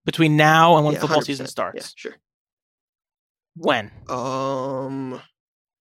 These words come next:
Speaker 1: 'Cause think about it. Releases today. Free agency starts in, I think, a week or two.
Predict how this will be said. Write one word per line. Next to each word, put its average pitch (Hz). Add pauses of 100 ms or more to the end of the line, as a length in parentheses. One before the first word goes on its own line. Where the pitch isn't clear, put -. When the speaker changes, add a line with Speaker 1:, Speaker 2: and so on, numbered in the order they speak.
(880)
Speaker 1:
'Cause -
think 226
about 143
it. -
Releases 180
today. 160 (640)
Free 185
agency 175
starts 160
in, 147
I 143
think, 147
a 143
week 139
or 147
two. 151